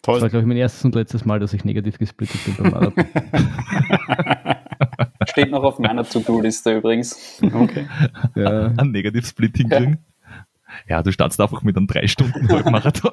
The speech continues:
Speaker 4: und dann geht's
Speaker 1: Oder
Speaker 4: dir das
Speaker 1: du
Speaker 4: immer
Speaker 1: trinkst die
Speaker 4: aus.
Speaker 1: erste Hälfte oder so irgendwas, dann kriegst du sicher hin.
Speaker 4: <laughs> Ähm, ja, und jetzt bist du, bist du quasi dort angekommen und du bist dann vorher, bevor das losgegangen ist, warst du ja schon ein, ein bisschen dort, hast alles bei dir gehabt.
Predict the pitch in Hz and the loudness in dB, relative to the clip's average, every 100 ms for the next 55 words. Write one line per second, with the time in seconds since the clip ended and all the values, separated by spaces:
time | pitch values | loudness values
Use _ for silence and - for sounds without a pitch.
0 | 185 165 196 - - 117 156 127 127 - | 0 0 0 0 0 2 2 2 2 2
1 | 143 - 104 110 - 107 90 - - 98 | 2 0 0 0 2 0 0 -2 -2 -2
2 | - - 76 104 - 101 127 123 127 143 | -2 -4 -2 -2 -2 0 0 2 0 -2
3 | 135 135 - 180 214 165 - - - - | -2 -2 -2 0 2 0 -2 -12 -20 -14
4 | - - 226 - 240 233 196 - 87 78 | -8 -2 -2 0 0 2 0 0 0 0
5 | 78 80 - - - 127 95 104 98 98 | 0 -2 -8 -6 0 0 2 2 0 -2
6 | 117 123 131 - 123 - 135 123 135 110 | -2 0 0 0 -2 -2 -2 -2 0 0
7 | 117 110 - 82 101 135 156 139 - - | 0 0 0 0 0 2 0 0 -4 -4
8 | 113 _ - 92 90 - - 73 - - | -4 _ -2 0 0 -4 -2 0 0 0
9 | - - - _ _ _ _ _ _ - | 0 0 -2 _ _ _ _ _ _ -4
10 | 95 80 107 92 - 113 110 90 104 101 | -2 0 0 0 0 0 2 0 0 0
11 | 98 87 - 85 - 98 - 131 - - | 2 0 0 -2 0 0 2 0 0 -2
12 | - - - - - - - 71 95 - | 0 0 0 -2 -4 -4 -2 -2 -2 -6
13 | - - 87 120 120 151 - - | -4 -2 0 0 0 -4 -4 -12